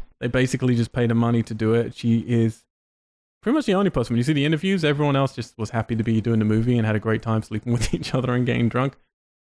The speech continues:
She was really bummed out. Like, she got the script through, saw when her character dies, how early on she thought she'd be a more important part of the film. And then when she's on set,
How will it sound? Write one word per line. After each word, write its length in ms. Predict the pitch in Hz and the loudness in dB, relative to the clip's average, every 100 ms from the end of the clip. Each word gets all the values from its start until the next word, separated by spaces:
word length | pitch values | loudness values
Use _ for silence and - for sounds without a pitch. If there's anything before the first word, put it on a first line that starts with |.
| _ | _
She 120 | 135 | 0
was 180 | 131 117 | 0 2
really 460 | 123 123 123 123 | 2 2 0 0
bummed 260 | 107 104 92 | 0 0 0
out. 220 | 69 - _ _ _ | -4 -8 _ _ _
Like, 260 | 110 104 104 | -4 -2 0
she 80 | 117 | 0
got 140 | 117 | -2
the 80 | 110 | -2
script 280 | - 127 - | -4 -4 -2
through, 280 | 139 135 131 | -2 0 0
saw 340 | - 117 117 | -2 0 2
when 160 | 113 107 | 2 0
her 80 | 104 | -2
character 340 | 123 127 - | -2 -2 -4
dies, 300 | 127 123 123 120 | -2 2 2 0
how 160 | 107 | 0
early 280 | 113 117 120 | 2 2 2
on 180 | 120 127 | 2 0
she 100 | 117 | -4
thought 180 | - 104 | -10 -8
she'd 120 | - | -8
be 120 | 101 107 | -2 -2
a 60 | |
more 240 | 104 104 104 | 0 0 0
important 340 | 101 110 107 | -2 -6 -4
part 240 | - 113 | -4 -4
of 60 | 107 | -6
the 60 | - | -14
film. 280 | - 123 - _ _ _ _ _ | -6 -6 -6 _ _ _ _ _
And 180 | - 113 | -2 0
then 100 | 117 | 2
when 100 | 113 | 2
she's 140 | 110 113 | 0 0
on 120 | 104 | -2
set, 480 | - - 180 160 - | -4 0 0 0 -4